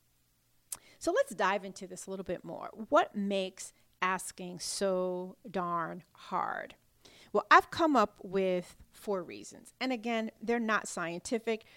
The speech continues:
These are just based upon my observations. One reason that makes asking hard is because, hey, we're humans and we don't like feeling vulnerable. And yet, the mere process of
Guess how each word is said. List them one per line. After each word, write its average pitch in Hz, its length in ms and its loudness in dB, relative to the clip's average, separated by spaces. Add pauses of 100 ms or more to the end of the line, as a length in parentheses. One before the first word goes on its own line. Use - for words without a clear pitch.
(140)
These 208 320 -2
are 185 120 -6
just 175 300 -8
based 175 260 -8
upon 165 400 -8 (120)
my 185 200 -2
observations. - 1080 -8 (960)
One 277 320 4
reason 202 420 0
that 170 140 -6
makes 190 480 -6
asking 165 400 -6
hard 139 360 -4
is 233 200 -2
because, 233 500 -6
hey, 285 220 0
we're 190 180 -4
humans 269 560 -6
and 196 160 -6
we 233 160 -6 (120)
don't 196 520 -4
like 170 260 -6
feeling 185 520 -8
vulnerable. 170 800 -4 (260)
And 196 220 -4
yet, 190 580 -4 (380)
the 202 160 2
mere 247 460 0
process 220 680 -4
of 165 180 -8